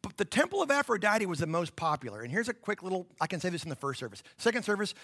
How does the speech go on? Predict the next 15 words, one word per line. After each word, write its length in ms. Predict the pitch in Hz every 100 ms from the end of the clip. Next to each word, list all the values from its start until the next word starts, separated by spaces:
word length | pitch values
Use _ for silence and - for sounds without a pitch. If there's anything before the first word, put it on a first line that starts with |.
| -
be 80 | 190
a 60 |
little 220 | 202 254 220
bit 120 | 220
more 160 | 175
G-rated. 460 | 156 170 147 120 107 - _ _ _ _ _ - - - - - -
At 80 | 247
the 60 | 269
Temple 400 | - 339 359 403
of 200 | 330 - _ _
Aphrodite, 680 | 254 240 214 196 185 143 165 - - -
they 240 | 175 285
employed 680 | 294 233 - 214 202 202 180 - _
one 500 | - 135 220 247 254 - _
thousand 1080 | - - 220 226 220 190 143 160 151 156 160